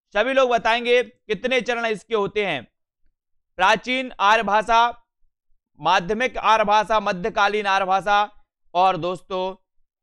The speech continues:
जो होती है आधुनिक आर्य भाषा। ठीक है, तो इसका उत्तर आपका क्या हो जाएगा? विकल्प नंबर वी, वी नंबर यानी कि तीन। ठीक है, तीन नंबर आपका बिल्कुल सही हो जाएगा। ठीक है, very good answer,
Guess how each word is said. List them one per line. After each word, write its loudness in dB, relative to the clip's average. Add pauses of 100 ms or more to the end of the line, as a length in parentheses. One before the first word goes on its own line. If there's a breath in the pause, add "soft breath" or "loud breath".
(200)
जो -4
होती -2
है 0
आधुनिक 0
आर्य 0
भाषा। -2 (220)
ठीक -4
है, 0
तो -8
इसका 0
उत्तर -2
आपका 0
क्या -2
हो 2
जाएगा? -2
विकल्प -4
नंबर -4
वी, -6 (300)
वी -6
नंबर 0 (340)
यानी -2
कि -8
तीन। -4 (240)
ठीक -4
है, 0
तीन -8
नंबर 0
आपका 0
बिल्कुल -4
सही -4
हो -2
जाएगा। 0 (360)
ठीक -6
है, -2
very 0
good 2
answer, 0